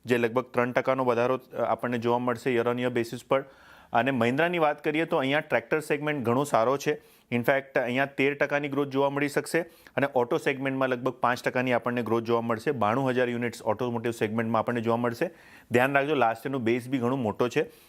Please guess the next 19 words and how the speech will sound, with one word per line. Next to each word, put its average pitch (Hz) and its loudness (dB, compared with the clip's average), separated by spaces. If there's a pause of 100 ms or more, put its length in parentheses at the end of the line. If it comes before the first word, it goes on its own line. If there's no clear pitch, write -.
(160)
અ, 113 2
મહિન્દ્રા 113 0
એન્ડ 127 -4
મહિન્દ્રા 127 0
ઓટોમોટિવ 107 0
માટે. 101 0
Hyundaiની 147 0
વાત 147 0
કરીએ 165 -2 (360)
તો 151 2
બે 131 0
ત્રણ 156 0
મહિનાથી 151 0
આપણે 143 0
સેલ્સમાં 139 -2
પ્રેશર 120 0
જોઈ 139 0
રહ્યા 143 0
છે. 170 -8